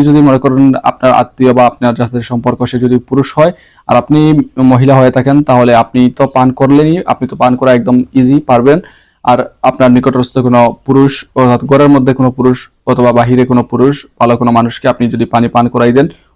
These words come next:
ওই ব্যক্তির উদ্দেশ্যে, ওই আত্মীয়র উদ্দেশ্যে, ইনশাআল্লাহ সে আপনার বাধ্য হবে। আর যদি আপনি পুরুষ হিসেবে এই আমল করেন, তাহলে আপনি, আপনি তো পানি পান করলেনই, আর যদি আপনার স্ত্রী নিয়ে সমস্যা হয় অথবা আপনার কোনো আত্মীয় মহিলা নিয়ে সমস্যা হয়, কিন্তু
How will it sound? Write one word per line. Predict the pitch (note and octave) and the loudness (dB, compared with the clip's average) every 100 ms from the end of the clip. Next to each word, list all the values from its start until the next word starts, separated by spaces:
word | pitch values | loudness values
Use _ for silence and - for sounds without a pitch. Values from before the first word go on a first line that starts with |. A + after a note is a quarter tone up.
| - | -2
ওই | C#3+ | 0
ব্যক্তির | D#3 D3+ D3 C3 | 0 0 0 0
উদ্দেশ্যে, | B2+ B2+ D3 D#3 | 0 0 0 2
ওই | B2 | 2
আত্মীয়র | A#2 - C3 | 0 0 0
উদ্দেশ্যে, | B2+ C#3 C#3 - F3+ B2+ | 0 0 -2 0 0 2
ইনশাআল্লাহ | B2 A#2+ A#2 A#2 - | 2 0 2 0 -2
সে | A#2 A2 | -4 -4
আপনার | A2+ G#2 | -4 -6
বাধ্য | A2 - G#2 | -6 -8 -16
হবে। | C3+ - _ _ _ - | -16 -18 _ _ _ -2
আর | C3+ | 0
যদি | D3 | 2
আপনি | D3+ E3 D#3+ | 2 -2 2
পুরুষ | D#3+ F#3+ - | 2 2 0
হিসেবে | D#3+ E3+ D#3+ | -2 0 2
এই | D3 | 4
আমল | B2+ C3+ C#3+ | 2 2 0
করেন, | C#3+ D#3 | 0 0
তাহলে | D#3+ C3 B2+ A#2 | 2 2 2 0
আপনি, | - A#2+ A#2 A2+ - - | 0 -2 -2 -6 -12 -10
আপনি | B2 B2+ | -6 -6
তো | B2 A#2+ | -2 -2
পানি | A#2+ | -2
পান | B2 B2+ B2+ | 0 -2 0
করলেনই, | D3 E3 F#3 G3 _ _ _ - | 0 0 -2 -4 _ _ _ -4
আর | B2 | -2
যদি | C3 | 0
আপনার | C3+ C3 - C3 | -2 -2 -4 -6
স্ত্রী | - C3+ | -2 2
নিয়ে | C3+ C3 | 2 2
সমস্যা | B2+ B2+ C3+ | -2 0 0
হয় | C3+ B2+ | 2 2
অথবা | B2 | 2
আপনার | A#2+ B2 A#2+ | 0 0 -4
কোনো | A#2+ A#2+ | 0 0
আত্মীয় | - B2+ B2 | -2 -2 0
মহিলা | B2 B2 C3 | 0 0 2
নিয়ে | B2+ B2 B2 | 2 0 -2
সমস্যা | B2 - B2 | -6 -6 -2
হয়, | C#3 D#3+ _ _ _ - | -2 -2 _ _ _ -10
কিন্তু | B2+ B2 B2+ | -4 0 2